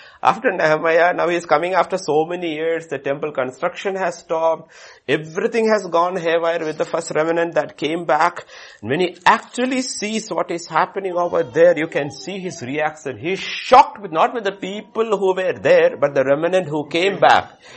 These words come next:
Look at in chapter nine. "After these things," verse one, "had been done, the leaders came to me and said, 'The people of Israel, including the priests and the Levites,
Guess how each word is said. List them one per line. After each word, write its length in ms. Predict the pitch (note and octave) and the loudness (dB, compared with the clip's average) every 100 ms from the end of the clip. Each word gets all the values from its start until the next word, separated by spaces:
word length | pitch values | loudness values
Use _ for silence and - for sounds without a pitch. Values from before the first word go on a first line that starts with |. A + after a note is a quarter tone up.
| - | -4
Look 160 | C#3 D3+ | 0 2
at 100 | F3+ | 2
in 160 | E3+ | 0
chapter 380 | D3+ D3+ - D#3 | 0 0 2 0
nine. 340 | B2+ C#3 A#2+ F2 _ - - - - _ _ _ _ _ _ _ _ _ _ _ _ - - - - | 0 0 0 -4 _ -20 -20 -20 -20 _ _ _ _ _ _ _ _ _ _ _ _ -20 -20 -20 4
"After 320 | C#3 F#3+ - A3 | 8 8 8 4
these 300 | A3+ A#3 - | 4 0 0
things," 380 | - C#3+ D#3 | 0 0 -2
verse 320 | B2 D3+ D3+ C#3+ | 2 2 4 2
one, 300 | B2 B2+ - _ _ _ _ _ _ D3 | 4 4 -4 _ _ _ _ _ _ 6
"had 180 | D#3+ | 8
been 200 | D#3 E3 C3 | 6 4 6
done, 280 | D3+ E3+ | 6 6
the 80 | C#3+ | 2
leaders 400 | C#3 F#3 G#3+ G#3 | 2 4 4 2
came 260 | - E3+ E3+ | 2 0 2
to 100 | F3+ | -2
me 140 | E3 C3+ | 2 2
and 140 | A#2+ | 0
said, 240 | - C#3 | -2 0
'The 140 | B2 - | 0 -2
people 320 | F#3+ A#3 A#3+ G#3+ | -2 2 4 4
of 180 | G#3+ E3 | 4 0
Israel, 440 | - C3 A2 C#3 - - - - | 0 0 0 -2 -6 -20 -4 6
including 720 | F#3 A3+ - C4 C4+ C4+ B3+ | 6 6 4 6 8 6 4
the 120 | A#3+ | 2
priests 600 | - F3+ G3+ A#3+ A#3+ - E3+ | 0 -2 0 0 -4 0 4
and 260 | F3+ A3 | 6 6
the 120 | G#3 | 4
Levites, 640 | F3 E3+ C#3 B2 E3+ - | 4 2 6 6 6 2